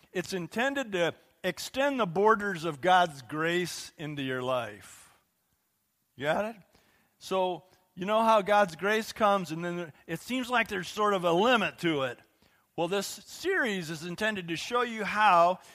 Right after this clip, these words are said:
you can push the borders back so you can experience and be blessed with more of God's grace. You into it?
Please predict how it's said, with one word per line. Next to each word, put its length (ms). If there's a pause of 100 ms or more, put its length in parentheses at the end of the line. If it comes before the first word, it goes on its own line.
(180)
you 200
can 220
push 280
the 160
borders 720
back 720 (180)
so 120
you 140
can 140
experience 960 (420)
and 100
be 140
blessed 400
with 80
more 260
of 140
God's 320
grace. 640 (200)
You 180
into 240
it? 140